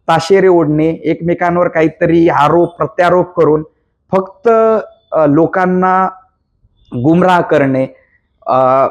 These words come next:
चांग-, म्हणजे बेसिक, म्हणजे आपल्या बेसिक नीड्स काय, बेसिक राईट्स काय, याबद्दल कोणी एक नेता कसा असावा, की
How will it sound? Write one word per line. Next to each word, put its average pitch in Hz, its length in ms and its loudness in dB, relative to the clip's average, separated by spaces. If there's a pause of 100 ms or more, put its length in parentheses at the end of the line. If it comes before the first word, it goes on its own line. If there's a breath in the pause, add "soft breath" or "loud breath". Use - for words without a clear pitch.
(300)
चांग-, 175 300 0
म्हणजे 160 220 2
बेसिक, 165 680 0
म्हणजे 135 140 -2
आपल्या 160 300 -2
बेसिक 147 440 -4
नीड्स 147 360 -2
काय, 139 160 0
बेसिक 135 420 -2
राईट्स 143 380 -2
काय, 127 220 -2 (300)
याबद्दल 196 480 0
कोणी 180 260 0
एक - 160 -2
नेता 175 340 0
कसा 165 320 -4
असावा, 117 440 -2 (500)
की 196 380 0